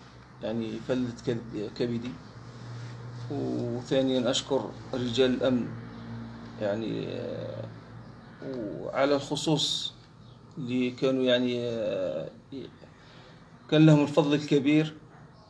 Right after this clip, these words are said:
يعني، في، في وجود، يعني، مريم بنتي. و-، وخصوصًا، يعني، ال-، الدور اللي قاموه، يعني، ليلة كاملة كما قلت، يعني،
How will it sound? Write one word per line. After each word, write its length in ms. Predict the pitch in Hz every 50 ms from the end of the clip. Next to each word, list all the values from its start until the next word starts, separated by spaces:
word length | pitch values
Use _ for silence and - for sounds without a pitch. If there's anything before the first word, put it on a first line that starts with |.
| - - - -
يعني، 300 | 123 123 127 123 120 120
في، 360 | 120 - 131 127 123 117 113 113 117 110 76 78 - - - - - - - - - - - - - - - - - - - - -
في 60 | - 139
وجود، 360 | 135 135 123 131 139 135 131
يعني، 400 | 127 127 127 123 120 120 120 117
مريم 360 | 117 120 120 123 120 117 113
بنتي. 500 | 113 - 113 110 107 - - 139 131 - - - - - - - - - - - - - - -
و-، 1160 | 165 156 156 156 156 156 151 147 147 143 143 139 135 127 127 135 127 127 - - - - - - - - - - - - - - - - - - - - - - - - 117 101 - - - -
وخصوصًا، 440 | - 165 160 156 156 - - 180
يعني، 340 | 175 170 160 156 156 156 156
ال-، 180 | 151 147 147 131 107 110 104 92 90 107 107 - -
الدور 340 | - 131 123 151 156 156 147
اللي 140 | 147 151 147
قاموه، 460 | 143 - 151 147 147 147 143 139 135 131
يعني، 260 | 131 127 131 127 127
ليلة 300 | 131 139 139 135 127 127 - -
كاملة 380 | 139 139 139 135 131 127 123 120 123
كما 180 | 123 123 120
قلت، 280 | 120 127 131 123 - -
يعني، 440 | 127 123 123 120 117 117 110 110